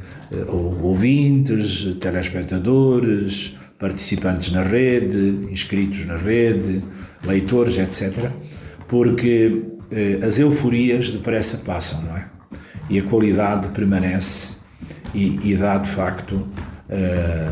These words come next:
a continuação do órgão de comunicação social.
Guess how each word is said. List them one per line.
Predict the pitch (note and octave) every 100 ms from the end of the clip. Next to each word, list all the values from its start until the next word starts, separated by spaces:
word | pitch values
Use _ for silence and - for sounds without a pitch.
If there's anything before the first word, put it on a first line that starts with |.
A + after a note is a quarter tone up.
| -
a | G#2
continuação | - G#2 G#2 F#2 F#2 - F#2+ F2+ G2+ - - - -
do | G2+ G2+
órgão | F2+ C#2+ D#2 - - - -
de |
comunicação | - F#2 F2 F2+ - E2+
social. | - - - D#2 D2